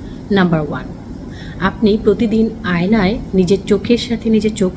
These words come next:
মিলিয়ে কথা বলুন অন্তত দু মিনিট। নাম্বার টু, নিজের ছোট ছোট অর্জনে নিজেকে অ্যাপ্রিশিয়েট করুন, নিজেকে ট্রিট দিন।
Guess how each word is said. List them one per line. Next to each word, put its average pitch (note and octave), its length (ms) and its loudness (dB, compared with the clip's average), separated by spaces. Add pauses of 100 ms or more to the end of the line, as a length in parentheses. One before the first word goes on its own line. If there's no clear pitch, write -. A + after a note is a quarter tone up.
মিলিয়ে G#3+ 420 4 (100)
কথা F3 240 0
বলুন A#3 400 2
অন্তত G#3+ 500 2 (380)
দু A#3 140 4
মিনিট। - 520 0 (2000)
নাম্বার G3+ 300 2 (120)
টু, - 80 -6 (760)
নিজের G3+ 340 6 (100)
ছোট A3 200 -2
ছোট A#3 200 0 (120)
অর্জনে A3 460 4
নিজেকে G#3 600 4
অ্যাপ্রিশিয়েট F3 640 0
করুন, D#3 240 0
নিজেকে F3 380 2
ট্রিট A#3 300 2 (100)
দিন। D3+ 180 -2